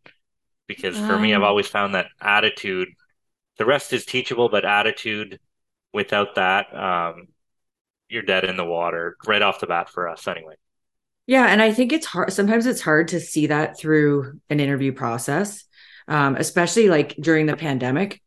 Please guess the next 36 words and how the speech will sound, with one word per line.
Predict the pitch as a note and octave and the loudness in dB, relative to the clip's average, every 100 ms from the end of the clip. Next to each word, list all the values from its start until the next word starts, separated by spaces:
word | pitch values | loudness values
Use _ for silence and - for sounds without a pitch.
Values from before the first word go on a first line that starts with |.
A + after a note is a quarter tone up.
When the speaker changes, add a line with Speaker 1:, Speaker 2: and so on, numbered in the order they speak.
| - | 0
Speaker 2:
It | D#3+ - | 0 0
kind | - D#3+ | 0 -2
of | B2+ | -2
changed | - B2 C#3+ D#3+ | -4 -2 -2 2
the | F#3+ | 2
interview | F#3+ F#3+ G3 | 2 2 0
process | F#3+ F#3+ G3 G3+ G3 | 0 0 0 -2 0
a | |
lot, | F#3+ A3 | 0 0
where | D3 C#3+ | 0 0
it's | C3+ | -2
like | C#3+ B2+ - | -2 -2 -2
everybody's | D3 D3 C#3 C#3+ | -2 0 0 0
doing | C#3+ C3+ | 0 -2
Zooms | C3+ D3 D#3 C#3 B2 C3+ | 0 2 2 2 -2 -2
instead | C3 B2 D3 | -2 -2 0
of | C#3 | 0
that | B2+ C3 | 0 0
in-person | C#3 C#3 D3 D3 C#3+ C3 B2+ | 0 0 0 -2 0 -2 0
meeting | C3 C#3 A#2+ | 0 0 -2
where | B2+ | -2
you | C3 B2+ | -2 -2
kind | D3+ C3 | -4 -4
of | |
don't | C3+ C3 | -2 -2
get | C3+ - | -2 -4
that | B2+ A#2 - | -4 -6 -4
feel | C3 B2+ | 0 2
of | D#3 | 0
the | F#3+ | -2
person. | F#3+ F#3 F#3+ C#4 D#4+ - - - - - - | -4 -4 -4 -8 -10 -16 -20 -20 -20 -18 -2
Um, | D#3 D3 C3+ B2+ - - - - _ _ _ | 2 4 2 -2 -10 -20 -20 -20 _ _ _
I | E3+ | 0
think | F3+ G3 - | 2 2 2
attitude, | D3+ F3 F3+ F#3 D#3 | 2 4 2 0 2
yes. | D3 D3+ - | 4 2 -2